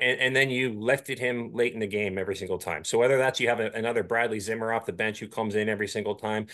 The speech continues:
to me, it, it's, that's not a perfect solution either. Uh, I'm not saying that that is, is a magic solution here,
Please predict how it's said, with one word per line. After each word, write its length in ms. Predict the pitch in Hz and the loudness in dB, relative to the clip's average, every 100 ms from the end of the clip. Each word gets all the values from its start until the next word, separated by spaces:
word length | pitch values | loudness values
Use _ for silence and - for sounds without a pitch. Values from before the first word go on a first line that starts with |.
| - - - | -16 -16 -2
to 100 | 143 | 0
me, 440 | 131 147 170 180 - - | 2 2 2 0 -6 -4
it, 180 | 135 - | -4 0
it's, 180 | 139 143 - | -2 -4 -8
that's 240 | - 151 156 | 0 0 2
not 160 | 170 | 2
a 60 | 147 | 2
perfect 340 | - 160 147 | 2 2 2
solution 420 | - 120 131 127 104 | 0 0 0 0 0
either. 400 | 113 139 151 110 | 2 2 0 -2
Uh, 120 | 113 | -4
I'm 160 | 113 | -2
not 180 | 123 123 | -2 -4
saying 220 | - 123 | 0 2
that 160 | 120 110 | 2 2
that 200 | 120 120 | 0 2
is, 140 | 113 | 0
is 220 | 104 113 101 | -2 -4 -2
a 60 | |
magic 360 | 104 120 113 107 | 0 0 0 -2
solution 460 | 107 98 120 139 | -2 -2 -2 -2
here, 260 | 135 143 147 | 0 0 0